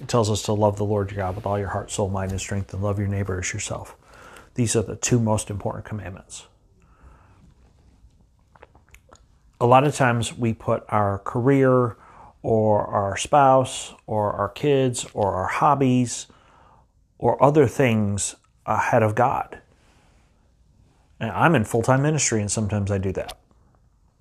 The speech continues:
So I, I know that it can happen. Um, Satan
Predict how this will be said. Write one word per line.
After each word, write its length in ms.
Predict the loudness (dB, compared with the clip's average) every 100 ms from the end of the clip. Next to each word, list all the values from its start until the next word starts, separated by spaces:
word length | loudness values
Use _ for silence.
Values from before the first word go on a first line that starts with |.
| _
So 200 | 0 2 2
I, 300 | 0 -2 2
I 20 | 2
know 640 | 6 6 6 4 -4 -16 _
that 380 | -6 -4 -4 -4
it 120 | -8
can 160 | -6 -8
happen. 480 | 0 0 -2 -14 -18 _ -20 -20 -20 -20 -20 -20 -20 -20 -20 _ _ _ _ 0
Um, 560 | 2 4 0 -4 -8 -14 _ _ _ _ _ _ _ _ _ _ _ _ -6
Satan 680 | 4 4 4 0 -2 -4